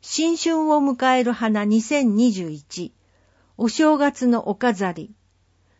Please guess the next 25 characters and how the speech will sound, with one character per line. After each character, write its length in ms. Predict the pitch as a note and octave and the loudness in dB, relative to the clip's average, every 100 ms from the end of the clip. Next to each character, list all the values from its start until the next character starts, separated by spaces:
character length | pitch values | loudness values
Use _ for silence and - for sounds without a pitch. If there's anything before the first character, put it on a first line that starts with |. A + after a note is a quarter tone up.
| _ | _
日 360 | C#4+ C#4 B3 D#3 | -4 -2 -4 -4
時、 200 | D#3+ - _ _ _ G#3 | -10 -16 _ _ _ -6
十 260 | A3+ D#4+ | 0 2
二 140 | E4 D#4+ | 2 0
月 300 | D4+ C#4+ C4+ | 0 0 -4
二 160 | C#4+ | -2
十 220 | A#3 G#3 | -2 -2
六 280 | F3+ F#3 G#3+ | -2 -4 -4
日 340 | G3+ G#3 - - | -4 -4 -8 -8
日 400 | F#3+ G3 - A#3 | -8 -8 -4 0
曜、 320 | A3+ F#3+ F3 _ _ _ _ A3 | 0 0 -4 _ _ _ _ -4
十 300 | G#3+ E4+ E4 | 2 4 4
四 180 | B3+ | 4
時 160 | E3 F3+ | 0 2
四 220 | A#3 B3 | 4 6
十 160 | A3 B3 | 4 -2
分 320 | - F3+ F3 | -6 -10 -10
か 180 | - F3+ | -8 -10
ら 180 | E3+ F#3 | -8 -12
十 320 | F#3 C#4+ D4 | -2 2 2
五 140 | A3 E3+ | 2 0
時 140 | D#3+ | -2
四 220 | G3 G3+ | 0 0
十 140 | F3+ G3 | -2 -8
分。 420 | _ - D#3 | _ -14 -14